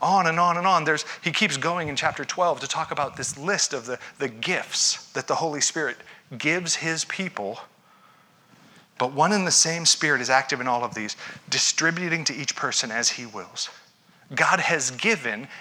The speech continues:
everyone who is his own gifting.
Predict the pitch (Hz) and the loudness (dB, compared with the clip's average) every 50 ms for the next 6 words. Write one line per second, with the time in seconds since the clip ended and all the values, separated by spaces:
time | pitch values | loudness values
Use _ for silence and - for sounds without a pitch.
0 | - - 147 160 175 170 170 208 220 220 202 180 180 185 185 202 202 - - - | 0 2 2 2 2 0 -2 -4 -4 -4 -2 -2 -2 -2 -2 -4 -8 -10 -12 -10
1 | - - 175 170 165 170 - - - 170 151 135 120 104 101 98 107 120 - - | -6 -2 -2 0 0 -2 -2 -2 -4 -4 -4 -4 -4 -4 -6 -8 -12 -14 -20 -20
2 | _ _ _ _ _ _ _ _ _ _ - 123 120 135 175 - - - - - | _ _ _ _ _ _ _ _ _ _ -14 -6 -2 -2 -2 -2 -4 -6 -10 -10
3 | - - - | -10 -12 -14